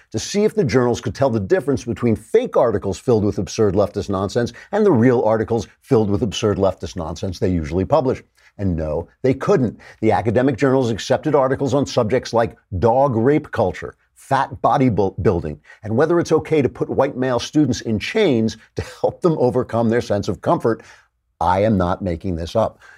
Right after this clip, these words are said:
But in what is perhaps their masterpiece, prankster academics James Lindsay, Peter Boghossian,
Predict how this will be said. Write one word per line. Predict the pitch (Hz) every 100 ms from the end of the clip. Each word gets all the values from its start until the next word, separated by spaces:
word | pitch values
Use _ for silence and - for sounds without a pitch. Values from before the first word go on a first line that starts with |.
| _ _ _ _
But | 131 233 - - _ -
in | 113
what | 123 202
is | 214
perhaps | 175 123 123 -
their | 123 110
masterpiece, | 117 170 151 170 - 160 151 - _
prankster | - 160 160 - 165
academics | 143 143 113 147 139 - -
James | 107 123 143 135
Lindsay, | 120 160 160 143 147
Peter | - 120 120
Boghossian, | 110 98 160 139 143 147